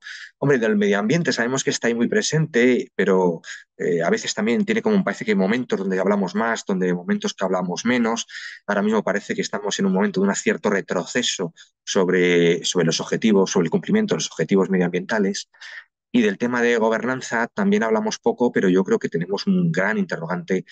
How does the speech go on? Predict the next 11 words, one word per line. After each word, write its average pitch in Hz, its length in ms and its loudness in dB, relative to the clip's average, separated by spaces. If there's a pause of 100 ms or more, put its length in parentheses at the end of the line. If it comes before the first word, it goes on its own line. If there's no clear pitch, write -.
(260)
sobre 85 300 0
el 78 80 -4
futuro 101 320 2
de 101 80 4
nuestra 85 460 -2
gobernanza, 80 880 -4 (340)
eh, 69 680 0 (140)
política 80 400 0
y 76 60 -4
también 80 320 -4
empresarial. - 680 -8